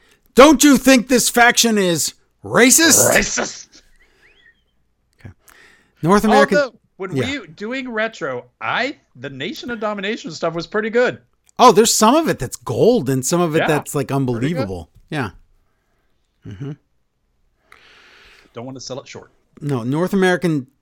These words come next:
Speaker 1: title match, Dominic versus Butch.
Speaker 2: So now we have another title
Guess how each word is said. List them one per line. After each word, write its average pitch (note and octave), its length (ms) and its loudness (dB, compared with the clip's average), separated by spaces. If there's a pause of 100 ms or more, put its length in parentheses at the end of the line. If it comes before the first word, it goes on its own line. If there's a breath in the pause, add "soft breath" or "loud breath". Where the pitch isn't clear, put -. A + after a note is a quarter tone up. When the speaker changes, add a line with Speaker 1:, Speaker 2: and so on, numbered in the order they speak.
Speaker 1:
title E3 340 0
match, F#3 560 -4
Dominic E3 480 -2
versus D3 400 -4
Butch. A2 600 -8 (720)
Speaker 2:
So - 160 -20
now C3 160 -12
we D#3+ 100 -10
have C#3+ 100 -6
another G2+ 500 -8
title E2 640 -8